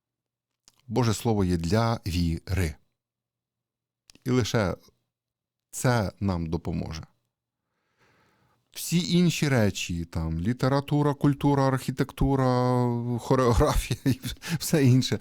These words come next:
це де-інде. Боже Слово є для віри. І дуже важливо до цього моменту повертатися, тому що якщо ми ставимо неправильно, неправильне питання,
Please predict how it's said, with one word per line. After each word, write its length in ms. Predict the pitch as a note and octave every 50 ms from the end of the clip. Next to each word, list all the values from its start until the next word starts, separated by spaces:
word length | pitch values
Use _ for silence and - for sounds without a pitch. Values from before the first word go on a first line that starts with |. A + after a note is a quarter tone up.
| - - -
це 220 | - - B2+ B2
де-інде. 640 | A2+ G#2+ G#2+ A2+ A2+ - A2+ G2 E2+ E2 D2+ D2+ E2 - _ _ _ _ _ _ _ _ _ _ _ _ - - - _ _ _
Боже 300 | F2 G2+ C3 C3+ B2 A2
Слово 360 | G2+ - - A#2 A2+ A2 G#2+
є 140 | F#2+ F2+ F2+
для 460 | E2 E2 E2 E2+ F#2+ F2 E2+ E2+ D#2 - _ _ _ _ -
віри. 360 | F2 F#2 F2 E2 D2+ C#2+ C#2+ - - _ _ _ _ _ _ _ _ _ _ _ _ _ _ _ _ _ _ _ _ _ _ _ - - - - - - _
І 200 | E3 D#3 D#3 - - -
дуже 400 | A#2+ G2+ G#2+ F3 F#3 E3+ B2 A#2
важливо 420 | G#2+ G#2+ G#2+ G2 G2 G2+ F#2 F2+ E2+
до 120 | F2 G2
цього 200 | - - A#2+ A2
моменту 420 | A2+ A2+ G#2+ G#2+ G#2 F#2+ - G2
повертатися, 680 | F2 G2+ F2+ F#2 F2+ - - D#2+ D2+ - - E2 - F2
тому 260 | E2 - G#2+ A2+ A#2+ G#2+
що 360 | - - A#2 G#2+ G2 F#2 F2+
якщо 340 | F2+ F2+ - - - B2+ A#2+
ми 140 | A2+ G#2
ставимо 400 | F#2+ - - A2+ G#2+ G#2+ G#2 A2
неправильно, 560 | A2+ G#2+ - A#2+ A2+ A#2 G#2+ A2 A2 A2+ A2+ - - _ - - - -
неправильне 520 | B2 A#2 - A2+ A2 G2+ G2+ G2+ G#2 G#2+
питання, 480 | - - C3+ - E3+ F3+ E3 C#3 A2+